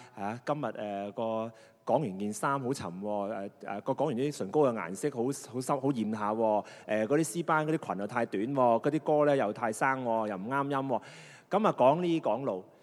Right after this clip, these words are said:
嗱，我唔係講呢啲唔重要啊，而係呢，講唔中嘅核心。如果崇拜嘅檢討係檢討呢啲嘅話呢，噉就攞唔着個邊，即係只係掂到個邊際，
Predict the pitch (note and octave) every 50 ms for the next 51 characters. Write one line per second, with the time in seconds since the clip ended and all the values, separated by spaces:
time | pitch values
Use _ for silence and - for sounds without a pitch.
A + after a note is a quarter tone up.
0 | - - _ C#3+ C#3+ C#3+ G#3+ A#3+ G3 D#3 C#3+ C#3+ - D3 E3+ G#3 A3+ G3+ A3+ G3+
1 | B2 G#2+ G#2+ - B2 A2 A2+ A2 A2 A#2 A2+ A2 G#2 G#2 - - D3 D#3 E3 D#3
2 | F3 E3+ F#3 G#3+ A#3 A#3+ A#3 - - - - - - - _ _ _ _ _ -
3 | B3+ C#4 E3+ B2 A2+ D3 C3 B2+ C3+ B2 G#2 - - - B2 A2 G2 F2+ - -
4 | - - _ _ _ _ _ _ _ _ _ _ _ _ _ _ _ _ _ _
5 | _ _ _ - D3 F#3+ C#4 C4+ - - D#3 B2+ C3 C3+ D#3 F3+ F3+ E3 F3+ E3+
6 | - - B2+ D3 G#3+ G#3+ - C#3 F#3+ F#3 C3 - C3 B2+ E3+ - C3 C#3 D3+ D#3
7 | D#3+ D3 D#3 C#3 C#3+ C3 A#2+ G#2 F#2 G2+ A#2+ B2 B2 B2+ - - - - - _
8 | _ _ D3+ - F3 E3+ - B2 G#2+ G#2 G2+ G2+ G2+ - - - - _ _ _
9 | _ B2 A2+ C#3+ E3+ A2+ F#2+ F#2 - G#2+ - A2+ - - - A#2+ A#2 A#2+ A#2+ C3+
10 | - _ _ _ - F3 C#3+ - - C#3+ F3+ D#3+ C3 - B2 A#2 A2+ A2+ C#3 B2
11 | A#2 - - C#3+ B2 B2 B2 B2+ B2 - - G#2 F2 E2